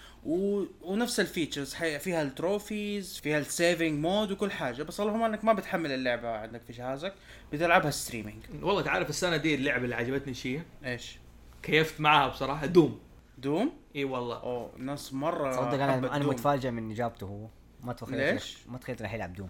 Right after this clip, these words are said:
Speaker 2: يا أخي، لعبنا إحنا دوم
Speaker 1: دوم.
Speaker 2: زمان على البي سي.
Speaker 3: أها.
Speaker 2: حلو؟ وهذه المرة أنا مع السنة دي بجرب الألعاب. ماشي مع خط إنه لعبة جرب. وجات صادفت إنه خلصت Uncharted فور. طبعا Uncharted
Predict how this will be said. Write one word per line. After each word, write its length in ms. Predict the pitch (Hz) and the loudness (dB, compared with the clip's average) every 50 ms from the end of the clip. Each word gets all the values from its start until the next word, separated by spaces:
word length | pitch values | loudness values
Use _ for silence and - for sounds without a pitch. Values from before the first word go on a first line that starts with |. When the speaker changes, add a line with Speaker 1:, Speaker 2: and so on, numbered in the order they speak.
| - - | -12 -12
Speaker 2:
يا 340 | 165 156 170 202 214 214 214 | -8 -4 -2 0 2 2 2
أخي، 500 | 196 - - 185 185 185 180 175 165 156 139 135 | 2 2 2 2 2 2 0 -2 -4 -6 -6 -4
لعبنا 280 | 147 165 180 196 180 175 | -2 0 0 0 0 -2
إحنا 200 | 170 - 170 151 | -2 0 0 0
دوم 400 | 139 131 160 165 165 170 165 151 | 0 0 0 0 0 0 0 0
Speaker 1:
دوم. 20 | |
Speaker 2:
زمان 440 | 143 175 196 226 - 147 147 143 135 | 0 2 2 4 4 4 4 2 2
على 180 | 120 123 131 | 0 0 0
البي 180 | 117 - 156 147 | -2 -4 -6 -6
سي. 360 | 123 - - - 127 113 104 - - - - - - | -6 -6 -8 -8 -8 -10 -12 -16 -20 -20 -20 -16 -12
Speaker 3:
أها. 160 | 98 92 95 90 | -10 -10 -4 -2
Speaker 2:
حلو؟ 260 | - 156 160 175 196 190 - - - - - - - - - - 135 | 2 4 4 4 4 2 -2 -10 -20 -20 -20 -20 -20 -18 -14 0 4
وهذه 180 | 170 202 214 | 4 4 6
المرة 380 | 190 196 190 202 202 196 196 196 | 4 2 2 4 6 6 6 6
أنا 320 | 196 196 190 202 202 196 | 4 4 2 0 2 0
مع 120 | 185 151 147 | 0 0 0
السنة 280 | 143 - - 196 185 | 0 2 2 2 4
دي 220 | 170 156 175 185 175 | 4 2 0 0 0
بجرب 460 | 143 147 143 147 185 180 156 151 147 | 0 0 2 4 4 4 4 4 4
الألعاب. 460 | 135 127 127 127 123 117 113 101 - - - - - - | 4 2 2 2 0 -2 -2 -4 -6 -12 -18 -20 -18 -8
ماشي 320 | - 147 165 170 - - 170 | -2 0 2 2 2 0 -2
مع 140 | 156 139 | -2 -2
خط 400 | - - - 170 180 180 - - | -4 -2 -2 -2 -2 -2 -4 -4
إنه 240 | 196 190 185 175 175 | -2 -2 0 0 0
لعبة 300 | 185 202 180 190 190 190 | 2 2 4 4 2 2
جرب. 420 | 165 135 147 170 156 127 120 123 - - - - - - - | 2 2 4 2 2 2 -2 -4 -6 -8 -14 -20 -16 -12 -8
وجات 540 | 143 147 160 226 226 214 - - - - | 0 6 8 8 8 8 6 0 -8 0
صادفت 420 | - 214 226 220 220 190 180 - - | 4 4 6 6 4 2 0 -2 -4
إنه 120 | 175 165 | -4 -2
خلصت 640 | - - 180 185 214 208 190 220 - - - - - | -2 0 2 4 6 6 4 4 0 -8 -10 -8 -6
Uncharted 580 | 165 151 - - 185 180 170 - 175 185 - - | -6 -2 2 6 6 6 6 4 0 -4 -4 -2
فور. 260 | - 160 151 165 175 | 0 2 4 4 2
طبعا 380 | 175 - - 180 180 180 170 | 0 -4 -4 -2 0 0 0
Uncharted 320 | 147 - 180 175 - - | -2 -2 -4 -4 -6 -8